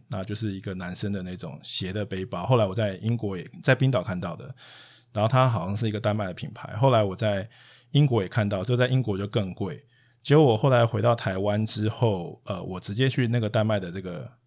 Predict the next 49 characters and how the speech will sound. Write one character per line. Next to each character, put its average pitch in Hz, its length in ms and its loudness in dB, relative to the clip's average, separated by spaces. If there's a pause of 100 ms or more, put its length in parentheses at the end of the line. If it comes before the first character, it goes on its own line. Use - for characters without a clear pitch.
这 127 140 -2
个 117 60 2
品 98 180 -4
牌 101 120 -8
的 95 120 -6
网 90 160 -6
站 101 180 -4
上 101 160 -4
面 95 80 -6
去 - 140 -10
看， - 260 -8 (580)
结 143 140 0
果 143 160 6
它 131 300 2
寄 156 180 2
来 104 160 2
台 87 220 -6
湾 92 340 -8 (100)
不 113 120 -2
但 123 260 2
没 98 220 -4
有 117 100 0
打 120 220 -4
税， 92 360 -6
而 110 80 -2
且 107 220 0
其 104 160 -2
实 98 360 -4 (100)
比 92 280 -6 (120)
这 120 100 -8
个 92 320 -6
英 131 220 0
国 98 200 -4
跟， 110 400 -2 (140)
呃， 95 160 -4
冰 120 260 0
岛 101 160 -2
的 85 120 -10
这 110 100 -8
个 87 260 -10 (300)
定 123 180 4
价 104 240 -2
其 90 160 -6
实 98 160 -8
还 92 220 -6
便 92 240 -8
宜 90 60 -10
一 - 160 -14
半， - 280 -6